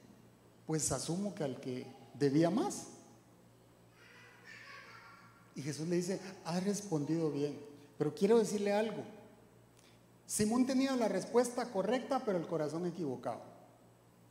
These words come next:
Lo que le quiero decir es que muchas veces podemos conocer lo que dice la Biblia,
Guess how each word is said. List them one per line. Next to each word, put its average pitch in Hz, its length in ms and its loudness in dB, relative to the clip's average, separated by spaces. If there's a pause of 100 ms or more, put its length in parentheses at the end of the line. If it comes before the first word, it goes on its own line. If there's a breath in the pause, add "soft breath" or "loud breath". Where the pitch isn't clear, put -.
(1160)
Lo 139 80 -6
que 139 100 -2
le 131 120 0
quiero 165 220 2
decir 185 200 2
es 190 120 0
que 175 80 -2
muchas 175 360 0
veces 202 260 0
podemos 180 340 2
conocer 170 600 0
lo 240 160 2
que 156 120 -2
dice 202 260 0
la 170 140 0
Biblia, 262 400 2